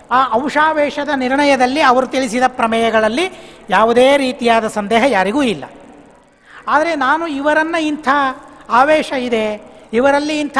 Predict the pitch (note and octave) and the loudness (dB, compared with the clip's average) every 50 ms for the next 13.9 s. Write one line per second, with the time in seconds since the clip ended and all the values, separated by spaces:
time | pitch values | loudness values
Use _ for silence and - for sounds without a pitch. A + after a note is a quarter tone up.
0 | C#4+ C4+ A#3 A#3+ D4 C4+ - D#4+ E4+ E4 D#4+ D#4 D#4 D#4 E4 E4+ D#4+ E4+ D#4 C#4+ | 0 0 0 -2 -2 0 0 0 0 0 -2 0 0 0 -2 -4 -4 -2 -2 -2
1 | G#3+ G3 B3 F4 G4 F#4 B3+ D4+ D#4+ C#4+ C4+ B3+ A#3+ - G#3+ F#3+ F3+ F#3 G3+ B3 | 0 2 2 2 2 2 2 0 0 0 -2 -2 -2 -2 -2 -2 -2 -2 0 0
2 | C#4 C#4 C4+ - - - - - - - - F#3 A3+ C#4 F4 F4 E4 D4+ C#4 C4 | 0 -2 -4 -8 -18 -20 -20 -20 -20 -14 -6 -2 0 0 2 2 2 2 2 2
3 | A#3 - - G#3+ A#3+ G#3 A#3+ C4 - A#3+ A3+ G#3+ G3+ G3 F3+ F3 D#3+ D#3 D3+ D3+ | 0 0 -4 -4 -4 -4 -4 -4 -4 -6 -8 -8 -8 -8 -8 -8 -8 -10 -14 -18
4 | - - _ _ _ _ _ _ _ _ _ _ _ _ _ _ _ _ _ _ | -20 -20 _ _ _ _ _ _ _ _ _ _ _ _ _ _ _ _ _ _
5 | _ _ _ _ _ _ _ _ _ _ _ _ - B3 D#4 F4 - - C#4 E4 | _ _ _ _ _ _ _ _ _ _ _ _ -2 -2 -2 -2 -2 -4 -2 -2
6 | F4+ F4 - C4+ D#4+ D4+ D4 D4 C#4+ C#4+ A#3 D4 C4+ B3+ B3 A#3+ A3+ G#3+ G#3+ G#3+ | -2 -4 -2 -2 -2 -2 -2 -4 -6 -6 -4 -4 -2 -2 0 0 0 0 -2 -4
7 | F#3 - G3+ A3 A#3 A#3 A3+ A#3 - F#3 F3 E3+ E3 D#3+ D#3 - - - - - | -6 -6 -6 -4 -2 -2 -2 -4 -4 -4 -4 -4 -4 -6 -10 -14 -20 -20 -20 -20
8 | - - - - - - A#3+ C#4 F4+ F#4+ F#4+ - E4 F4 E4 D#4+ D4 C#4+ C#4 A#3+ | -20 -20 -20 -10 -4 0 0 0 0 -2 -4 -4 -2 0 0 2 2 2 2 2
9 | B3 C#4 C#4 D4 D4 D4+ D4+ D4+ D4 C4+ B3+ B3+ A#3+ A3+ A3 A3 A3+ A#3 G#3 F3 | 2 2 2 0 -2 -2 0 0 2 2 2 2 2 2 2 4 2 2 2 -2
10 | C#3+ - - - - - - - - - - - _ _ - G3+ G#3 F3+ A#3 B3 | -6 -10 -14 -20 -20 -20 -20 -20 -20 -20 -20 -20 _ _ -8 -8 -6 -4 -4 -4
11 | A#3+ D4 C#4+ - - A#3+ B3 - A#3+ A#3+ A#3 A#3+ A#3 A#3 A#3 B3+ C#4+ C4+ A3 A3 | -4 -4 -8 -6 -8 -8 -4 -2 0 0 2 0 0 0 0 -2 -2 0 -2 -2
12 | A3 A3+ A3 G3 F3 D#3 C#3 - - - - - - - - - - A3 C4+ B3 | -2 -2 -2 -4 -4 -4 -6 -12 -16 -20 -20 -20 -18 -10 -8 -6 -4 0 2 0
13 | B3 B3 B3+ A#3 - B3+ C4+ C#4+ B3 A3+ A#3 A#3 A#3 C4 G#3+ G3 E3+ D3 | 0 0 -4 -8 -4 -4 -4 -2 -2 -2 -4 -4 -2 -2 -2 -2 -2 -6